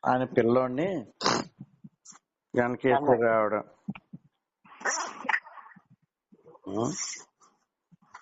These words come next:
చేసిన తప్పుని ఖండించటం, సరిచేయడం, వాడిని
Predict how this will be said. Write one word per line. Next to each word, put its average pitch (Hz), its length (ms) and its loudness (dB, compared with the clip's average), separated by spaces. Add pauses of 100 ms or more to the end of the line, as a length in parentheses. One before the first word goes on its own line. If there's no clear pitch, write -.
చేసిన 180 760 2 (220)
తప్పుని 135 680 0
ఖండించటం, 123 1000 0 (1900)
సరిచేయడం, 117 960 0 (3500)
వాడిని 139 800 0